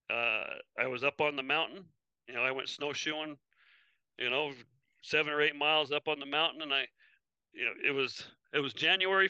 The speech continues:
first, actually, and, and I, I got up in there and, and I built me a little snowman, and he was my buddy at, at that time, and I, I sat and chatted with him, and I finally knew what I needed to do,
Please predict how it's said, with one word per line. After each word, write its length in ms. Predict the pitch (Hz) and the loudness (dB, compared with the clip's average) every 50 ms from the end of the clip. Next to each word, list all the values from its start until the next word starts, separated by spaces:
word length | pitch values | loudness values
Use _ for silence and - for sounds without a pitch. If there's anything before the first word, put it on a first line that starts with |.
| - | 2
first, 420 | - 190 170 139 - - - - - _ _ _ _ _ _ _ _ _ _ _ _ _ _ _ _ _ - | 2 0 0 0 -4 -10 -16 -16 -20 _ _ _ _ _ _ _ _ _ _ _ _ _ _ _ _ _ 0
actually, 440 | 131 131 127 - - 131 131 131 127 | 0 0 0 0 -2 -2 0 0 0
and, 140 | 123 - - | 0 -2 0
and 140 | - 131 127 | 0 0 0
I, 40 | |
I 180 | 123 127 123 123 117 | 0 0 0 2 4
got 140 | 143 165 180 | 4 4 4
up 120 | 170 - - | 4 2 0
in 100 | 175 175 | -2 0
there 260 | 175 175 175 170 160 | 2 4 4 4 2
and, 80 | 135 - _ _ _ - _ _ _ _ | 0 -2 _ _ _ -20 _ _ _ _
and 100 | - 117 | -4 -2
I 60 | 120 120 113 | -2 -2 2
built 220 | - 175 190 175 180 | 2 2 2 2 2
me 80 | 180 | 2
a 80 | 175 170 | 2 2
little 200 | 170 175 170 156 | 2 0 0 -2
snowman, 600 | - - 165 160 156 151 147 135 127 123 120 123 - - _ _ _ _ _ _ _ _ _ _ _ _ _ _ _ _ _ _ _ _ _ _ _ _ _ _ _ _ _ - | -4 -2 -2 0 0 0 2 2 4 4 2 0 -4 -10 _ _ _ _ _ _ _ _ _ _ _ _ _ _ _ _ _ _ _ _ _ _ _ _ _ _ _ _ _ -4
and 260 | 131 127 131 127 123 | -2 -2 -2 -2 -4
he 200 | - - 160 175 | -2 0 0 2
was 180 | 170 175 165 160 | 2 0 0 4
my 140 | 165 165 | 4 4
buddy 360 | 151 151 160 151 139 135 120 - _ _ _ _ _ - | 6 6 6 6 6 4 2 -2 _ _ _ _ _ -8
at, 160 | 123 120 - | -6 0 0
at 160 | 131 127 - | 0 0 2
that 200 | 143 131 127 - | 2 0 0 0
time, 280 | - 127 127 151 165 151 | -2 0 0 0 0 2
and 80 | 131 | 2
I, 80 | 131 127 | 2 2
I 200 | 131 127 120 127 - | 2 2 0 -2 -2
sat 200 | - 151 147 139 | -2 -2 -2 -2
and 120 | 139 135 | -2 -4
chatted 300 | - - 156 156 151 151 | -2 0 2 2 0 0
with 180 | 151 147 143 - | -2 -4 -4 -2
him, 300 | 151 156 160 175 190 - _ _ _ _ _ _ _ _ _ _ _ _ _ _ | -4 -4 -4 -4 -8 -14 _ _ _ _ _ _ _ _ _ _ _ _ _ _
and 300 | 123 123 123 127 123 123 117 123 - - - - - | -2 0 0 0 -2 -4 -10 -12 -14 -16 -16 -2 0
I 80 | 120 120 | 2 2
finally 440 | 117 - - 151 147 156 160 156 151 | 2 0 0 0 2 2 0 -2 -2
knew 220 | 156 165 170 165 | -2 -4 -4 -2
what 140 | 151 156 147 | 0 2 2
I 80 | 143 | 2
needed 340 | 143 139 143 156 170 180 185 - | 2 0 -2 -4 -4 -4 -4 -6
to 80 | 147 135 - | -10 -8 -2
do, 160 | 143 143 135 | -2 -2 -2